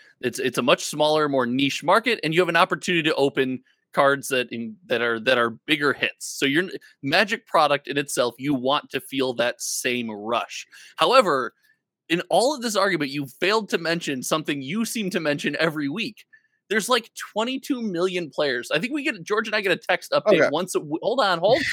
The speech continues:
Speaker 1: I let you finish, you let me finish, boo boo. <laughs> We get a text update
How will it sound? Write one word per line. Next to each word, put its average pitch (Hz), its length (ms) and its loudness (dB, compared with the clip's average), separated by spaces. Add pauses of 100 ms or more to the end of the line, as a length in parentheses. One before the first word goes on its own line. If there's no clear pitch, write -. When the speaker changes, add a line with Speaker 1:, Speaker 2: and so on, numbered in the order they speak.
(280)
Speaker 1:
I 180 120 6
let 220 240 0
you 214 200 2
finish, 214 460 6
you 208 120 2
let 190 260 8
me 202 360 0
finish, 165 380 6
boo 180 320 4
boo. 147 400 0 (560)
<laughs> - 60 -2 (280)
We 196 140 -2
get 269 140 -2
a - 40 -2
text - 340 -2
update 196 360 2